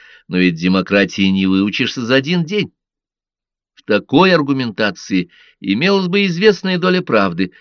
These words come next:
если бы страна на самом деле стремилась стать демократической. Побудительные мотивы попутчиков оказывались разными, как и личности тех, кто совершал паломничество в Москву.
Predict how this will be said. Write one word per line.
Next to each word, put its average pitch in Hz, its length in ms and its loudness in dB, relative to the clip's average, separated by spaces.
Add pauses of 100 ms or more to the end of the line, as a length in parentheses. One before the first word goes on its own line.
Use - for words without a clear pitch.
(160)
если 165 480 0
бы 190 100 2
страна 156 480 0
на 95 160 -2
самом 98 360 -2
деле 98 200 2
стремилась 101 540 -4
стать 113 220 -2
демократической. 101 680 -10 (1300)
Побудительные 117 880 0
мотивы 101 420 0
попутчиков 101 720 -4 (280)
оказывались 226 680 -2
разными, 95 600 -2 (240)
как - 240 -6
и 185 100 0
личности 101 840 -4 (180)
тех, 107 280 0
кто 107 180 0
совершал 107 480 0
паломничество 98 640 0
в 95 60 -4
Москву. 98 440 -6